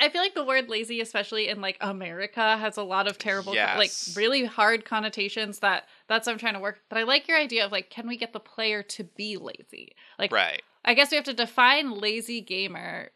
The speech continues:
Speaker 1: I think of that as, like, not having to use both hands.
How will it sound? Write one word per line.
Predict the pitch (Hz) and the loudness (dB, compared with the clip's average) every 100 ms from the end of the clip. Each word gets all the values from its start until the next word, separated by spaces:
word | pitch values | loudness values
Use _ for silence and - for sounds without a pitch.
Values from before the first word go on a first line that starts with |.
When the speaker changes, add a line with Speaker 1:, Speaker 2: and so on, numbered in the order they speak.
| - | -12
Speaker 1:
I | - 226 415 | 2 4 4
think | 359 285 | 0 -2
of | 240 | 2
that | 220 180 | 4 4
as, | 214 | 2
like, | 214 208 | 2 2
not | 208 202 | 0 2
having | 247 240 233 | 2 2 -2
to | 233 | -4
use | 208 - | -8 -4
both | 185 - | -4 -4
hands. | - 180 196 233 359 | -10 -6 -6 -6 -12